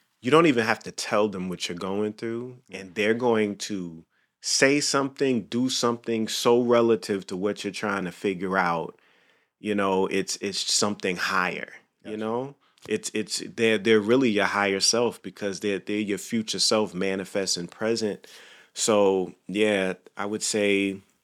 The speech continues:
Speaker 1: out, out of everything, um, I, obviously, other than the love for myself, I would have to say the children.
Speaker 2: Gotcha, gotcha.
Speaker 1: Yeah.
Speaker 2: Well, brother, I appreciate you for, um, joining me on this healing conversation.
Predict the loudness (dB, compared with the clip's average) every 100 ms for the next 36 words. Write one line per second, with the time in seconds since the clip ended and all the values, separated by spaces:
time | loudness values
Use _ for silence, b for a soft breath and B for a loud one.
0 | _ _ _ _ _ _ -20 -20 -12 -8
1 | -6 -6 -8 -6 -6 -4 -6 -4 -2 -2
2 | -6 -10 -14 -12 -10 -12 -14 -18 -20 _
3 | -14 -12 -10 -12 -12 -12 -10 -10 -12 -12
4 | -12 -10 -10 -10 -12 -12 -10 -6 -6 -8
5 | -12 -12 -12 -14 -12 -12 -10 -12 -16 -20
6 | b b b b b b _ -20 -16 -14
7 | -14 -18 -20 _ _ _ _ -20 -20 -20
8 | -20 -20 -20 _ b b _ -14 -10 -6
9 | -4 -4 -6 -6 -6 -4 -4 -4 -6 -8
10 | -10 -14 _ _ _ _ -14 -12 -10 -10
11 | -12 -14 -18 -18 -20 -20 _ _ _ -12
12 | -6 -6 -4 -6 -6 -8 -10 -12 -6 -4
13 | -4 -6 -6 -6 -8 -6 -6 -8 -14